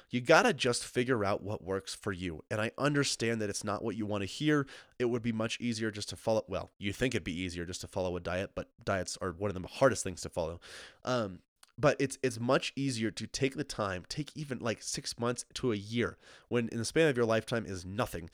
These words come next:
to figure out what your body does well with, what your body does not do well with, how many calories you need to gain weight, how many calories you need to lose weight, um, how much training you need to feel good, feel stronger without your joints aching.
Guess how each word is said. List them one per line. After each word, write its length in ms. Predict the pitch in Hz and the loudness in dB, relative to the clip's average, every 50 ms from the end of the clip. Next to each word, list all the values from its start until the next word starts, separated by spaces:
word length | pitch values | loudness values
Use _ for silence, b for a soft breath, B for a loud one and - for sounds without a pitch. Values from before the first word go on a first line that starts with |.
| B B B B B B | B B B B B B
to 120 | - - 120 | -4 -4 0
figure 260 | - 143 139 135 131 | 2 4 4 6 6
out 160 | 120 120 - | 6 4 4
what 140 | 110 131 101 | 2 0 2
your 80 | 156 151 | 0 2
body 280 | 120 - 120 127 127 | 2 4 4 4 2
does 220 | 120 113 110 101 95 | 2 0 0 0 0
well 260 | 90 95 90 95 90 | -2 -2 -2 -2 -4
with, 220 | 78 - - - - | -6 -8 -10 -8 -4
what 120 | 110 113 | -2 0
your 80 | 113 127 | 0 0
body 260 | 123 123 120 123 127 | 2 2 2 2 2
does 220 | 113 107 98 - 98 | 0 -2 -4 -4 -2
not 300 | 95 95 92 92 - - | -2 0 0 0 -2 -4
do 120 | 104 98 | -6 -4
well 220 | 90 92 87 87 | -2 -2 -2 -2
with, 180 | 85 82 80 - B B B B - | -2 -4 -6 -8 B B B B -4
how 140 | - 120 139 | 0 0 2
many 180 | 165 175 175 | 2 2 0
calories 540 | 156 - - - 117 120 123 123 123 113 104 | -2 -2 -2 0 2 2 2 2 0 0 -2
you 80 | 104 107 | -2 -4
need 220 | 104 104 104 - | -4 -4 -6 -6
to 80 | - 95 | -8 -8
gain 320 | 98 - 92 90 90 87 | -8 -6 -6 -6 -6 -8
weight, 180 | 80 85 90 - | -8 -8 -10 -10
how 200 | - - 110 127 | -4 0 0 2
many 160 | 147 165 170 151 | 2 0 -2 -6
calories 560 | - - - 113 117 120 120 120 113 - - | -4 -2 0 2 2 2 2 0 -2 -4 -4
you 80 | 104 | -6
need 180 | 98 98 95 90 | -6 -6 -6 -8
to 100 | - - | -8 -8
lose 360 | 90 82 92 90 90 85 - - | -8 -6 -4 -4 -4 -4 -6 -6
weight, 200 | 87 82 78 B B B B B B - | -6 -6 -6 B B B B B B 0
um, 320 | 107 110 107 98 101 - b b b b - | 0 2 2 0 -2 -6 b b b b -2
how 140 | - 143 147 | 0 2 4
much 220 | 165 170 156 - | 4 4 2 2
training 360 | - - - 151 151 151 147 139 | 0 0 2 2 2 2 2 2
you 100 | 131 127 | 0 2
need 220 | 123 127 123 - | 0 0 -2 -4
to 100 | - 110 | -6 -8
feel 320 | - - - 139 131 123 | -8 -2 2 2 2 2
good, 340 | 120 110 - 123 123 123 120 | 2 2 4 4 6 4 4
feel 220 | - - 117 110 104 | 2 0 0 0 0
stronger 380 | - - 123 120 123 127 123 | 2 2 2 4 4 4 2
without 260 | 107 104 104 107 101 | 2 2 0 -2 -2
your 100 | 78 107 | -2 -2
joints 380 | 107 104 - 98 101 95 90 - | -4 -4 -2 -2 -2 -2 -4 -4
aching. 380 | - 95 90 - 82 80 78 | -4 -4 -6 -6 -8 -12 -12